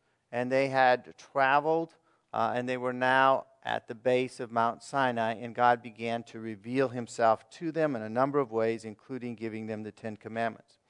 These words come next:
In the Old Testament, the Hebrew word translated Lord, usually in your Bibles, it's, it's all caps. We see it there in the verse on the screen, is the word Yahweh,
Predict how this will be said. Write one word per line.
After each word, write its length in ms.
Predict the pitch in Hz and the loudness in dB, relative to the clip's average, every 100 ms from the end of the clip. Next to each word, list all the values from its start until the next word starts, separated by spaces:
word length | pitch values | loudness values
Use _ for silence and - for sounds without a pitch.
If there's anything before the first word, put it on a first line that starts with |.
| _ _ _ | _ _ _
In 40 | 147 | 2
the 120 | 160 | 10
Old 180 | 202 208 | 10 10
Testament, 560 | 175 170 180 190 214 | 4 4 2 -2 -2
the 160 | 208 143 | -2 -4
Hebrew 380 | 123 190 185 190 | -4 -8 0 2
word 280 | 160 156 156 | 4 2 2
translated 680 | - 160 160 - 165 147 120 | -2 -2 -2 -4 -2 -2 -2
Lord, 520 | 120 175 143 131 127 107 | 0 6 8 6 4 -8
usually 440 | 135 151 143 151 | -10 -10 -6 -6
in 100 | 139 | -4
your 100 | 131 | -4
Bibles, 460 | 120 120 127 139 127 | 4 6 6 4 -4
it's, 180 | 127 - | -10 -10
it's 320 | 117 123 113 | -10 -10 -12
all 400 | - 131 139 139 | 0 6 6 4
caps. 560 | - 131 117 - - - | -4 -2 0 0 -4 -18
We 120 | 120 | -18
see 240 | - 127 | -14 -12
it 160 | 120 - | -12 -8
there 320 | 120 120 120 - _ _ _ | 0 0 0 -6 _ _ _
in 80 | 117 | -12
the 60 | 113 | -6
verse 260 | 123 120 | -6 -4
on 120 | 123 | -6
the 120 | 120 113 | -6 -8
screen, 640 | - _ 113 117 139 151 _ _ _ _ _ _ _ | -12 _ -8 -6 -6 -8 _ _ _ _ _ _ _
is 320 | - 151 160 | 0 4 4
the 100 | 165 | 4
word 320 | 156 147 156 131 | 6 8 6 6
Yahweh, 640 | 143 170 175 156 120 | 8 12 10 10 6